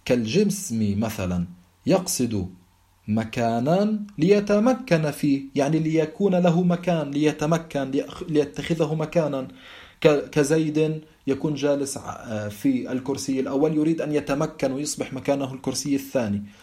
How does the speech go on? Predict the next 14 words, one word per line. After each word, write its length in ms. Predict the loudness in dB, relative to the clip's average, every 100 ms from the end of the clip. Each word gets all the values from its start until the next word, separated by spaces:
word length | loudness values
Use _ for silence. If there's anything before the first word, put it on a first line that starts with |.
| _
فوجوده 1160 | -4 2 4 4 2 2 2 0 2 2 4 2
وكونه 800 | 2 2 2 2 0 0 -4 -6
في 100 | -8
الكرسي 480 | -4 -4 -4 -4
الثاني 360 | -4 0 0 0
كمال 560 | 0 -2 0 0 0 0
له، 260 | 0 2
يعني 320 | 0 0 -2
هو 400 | -2 2 2 2 -6 -20 -4 0
أمر 300 | 4 4 2
مفقود 580 | 0 -4 -2 0 2
يستحصله 1040 | 2 0 -2 0 -2 -2 -4 2 2 4 0
بالحركة 640 | -4 -4 -4 -4 -6 -8
إليه، 340 | -8 -6 -6